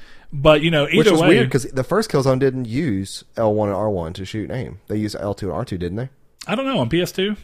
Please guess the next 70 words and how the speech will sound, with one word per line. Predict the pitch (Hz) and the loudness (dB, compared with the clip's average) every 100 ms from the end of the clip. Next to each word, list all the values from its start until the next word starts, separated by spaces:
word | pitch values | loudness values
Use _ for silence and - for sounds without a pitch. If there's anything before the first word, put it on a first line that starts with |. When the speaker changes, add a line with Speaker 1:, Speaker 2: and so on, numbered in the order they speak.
| - | -4
Speaker 2:
Yeah. | 320 240 - - | -2 -2 -4 -8
Speaker 1:
I | 143 | -6
don't | 170 | -4
know. | 180 110 - | -4 -4 -6
Speaker 2:
I'm | 127 | -6
pretty | - 190 | -2 -2
sure | - 156 | 2 2
Speaker 1:
It's | - | 4
Speaker 2:
they | 107 | 6
Speaker 1:
been | |
so | 180 | 6
Speaker 2:
did. | |
Speaker 1:
long | 160 160 | 6 4
since | 143 | 0
I | 143 | -2
played | 139 151 170 | 0 -2 -2
it. | 107 - - | -4 -8 -8
But | 135 156 151 | -2 -2 -2
the, | - | -8
but | 151 143 - - - - - | -4 -4 -6 -20 -20 -18 -6
the | |
problem | - 185 175 | 2 4 4
that | 156 | 2
a | 131 | 4
lot | 151 | 2
of | 165 | 2
people | 143 131 | 0 0
had | 139 131 | 2 2
with | 117 | 2
the | |
triggers | 113 151 135 120 | -2 0 0 0
on | 117 | 0
that | 131 151 131 117 - | 0 0 -2 -4 -4
is | 117 110 | -4 -2
that | 123 117 113 120 - _ - | 0 2 0 -2 -10 _ -6
because | 123 135 | 0 0
of | 117 | 2
the | |
way | 120 | 2
they | 113 | 2
were | 104 | 0
shaped, | - 135 123 | 0 0 0
it | |
would | 113 | -2
just | 117 | 0
automatically | 120 123 117 110 | 0 0 0 0
do | 113 113 | 0 -2
if | - | -2
you | |
set | 127 110 | -2 -2
it | |
down. | 113 120 123 | 0 0 0
So | 135 | 2
a | |
lot | 139 | 2
of | 185 | 2
people | 175 131 | 0 0
just | 113 | 0
avoided | 110 123 117 107 | 2 2 2 0
putting | 123 110 | 0 0
Speaker 2:
That's | 107 | 0
how | 131 | 0
Speaker 1:
important | 127 147 | 2 4
stuff | 143 | 6
Speaker 2:
P | |
S | 127 | 8
four | 202 | 6
Speaker 1:
on | 139 | 6
that. | |
Speaker 2:
controller | 147 262 254 | 6 10 10